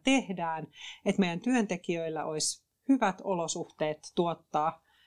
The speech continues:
niitä palveluita, joita meidän opiskelijoille pitää tuottaa, ja sitten vielä katon niinku sen toisenkin pään, että opiskelijat saa ne palvelut, jo-, joihin heillä on oikeus, ja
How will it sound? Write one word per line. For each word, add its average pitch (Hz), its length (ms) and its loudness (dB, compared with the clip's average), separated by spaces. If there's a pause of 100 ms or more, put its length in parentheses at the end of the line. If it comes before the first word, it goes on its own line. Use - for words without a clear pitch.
(140)
niitä 170 240 -2
palveluita, 160 640 0
joita 151 260 -8
meidän 156 240 -8
opiskelijoille 151 640 -6
pitää 165 280 -6
tuottaa, 196 680 0
ja 170 260 -2
sitten 160 300 -8
vielä 156 220 -4
katon 151 280 -6
niinku 151 200 -10
sen 160 160 -6
toisenkin 156 480 -4
pään, 147 180 -2
että 151 140 -8
opiskelijat 175 520 -8
saa 226 220 2
ne 180 80 -4
palvelut, 147 580 -4
jo-, 156 200 -2
joihin 151 320 -6
heillä 143 320 -10
on 147 140 -12
oikeus, 151 580 -6
ja 156 200 -6